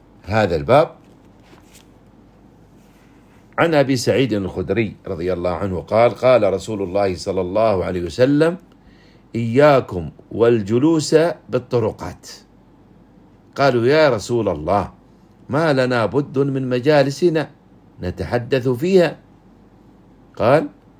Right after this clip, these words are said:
"فأما إذا أبيتم فأعطوا الطريق حقه."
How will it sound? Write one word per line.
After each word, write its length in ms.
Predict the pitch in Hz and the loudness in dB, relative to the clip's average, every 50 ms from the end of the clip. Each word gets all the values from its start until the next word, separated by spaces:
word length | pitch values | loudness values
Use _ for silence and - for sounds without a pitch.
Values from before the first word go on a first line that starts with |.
| _ _ _ _ - - _ _ _ _ _ - | _ _ _ _ -20 -20 _ _ _ _ _ -8
"فأما 680 | - 101 - - 135 127 113 104 95 87 87 78 76 - - - _ - | -4 -2 0 0 0 0 0 -2 -2 -4 -6 -6 -8 -12 -18 -20 _ -6
إذا 480 | 113 120 110 101 107 107 104 - 101 107 | -4 -4 -2 0 0 2 2 2 0 0
أبيتم 560 | 98 87 127 143 151 147 147 - 170 180 - - - _ _ - - - _ _ _ _ _ _ _ _ _ - - - - - - - | 2 2 4 4 2 2 0 -2 -4 -4 -4 -8 -14 _ _ -20 -20 -20 _ _ _ _ _ _ _ _ _ -20 -20 -20 -20 -14 -4 0
فأعطوا 640 | 101 101 - - 139 143 123 113 110 - - 98 | 2 2 2 4 4 2 2 2 -2 -4 -6 -8
الطريق 640 | 95 - - - 98 98 107 127 147 151 151 - 143 | -8 -8 -8 -6 -4 -2 0 0 0 -2 -2 -2 -2
حقه." 480 | 143 123 131 120 - - - - 78 | -2 0 -2 -4 -4 -6 -10 -12 -10